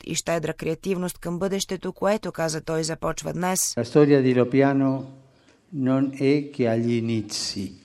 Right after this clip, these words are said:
Speaker 1: „Историята на Лупяно е още в своето начало“, каза той. „Вие сте началото.“ Лупяно, каза той, е като малко семенце, хвърлено в браздите на историята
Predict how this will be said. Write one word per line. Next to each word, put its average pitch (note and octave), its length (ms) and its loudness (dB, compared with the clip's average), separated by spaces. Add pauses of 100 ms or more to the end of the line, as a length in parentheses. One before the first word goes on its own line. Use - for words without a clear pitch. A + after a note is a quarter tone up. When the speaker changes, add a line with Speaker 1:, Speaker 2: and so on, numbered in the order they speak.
Speaker 1:
„Историята G3+ 640 2
на F3+ 100 -2
Лупяно F3+ 680 2 (100)
е F#3 220 2
още G3 340 0
в G3 100 -2
своето F3+ 440 -2
начало“, F#3+ 460 -2
каза F3 320 -2
той. E3+ 340 0 (220)
„Вие G3 220 -2
сте F#3 200 -6
началото.“ E3 720 -2 (260)
Лупяно, G#3+ 460 2
каза F#3 320 0
той, F#3 340 2
е F#3 120 -2
като F3+ 260 -4
малко G3 340 0
семенце, F#3 500 -2
хвърлено F#3 500 -4
в D#3+ 180 -2
браздите D#3+ 500 -2
на E3+ 100 -2
историята F3+ 760 0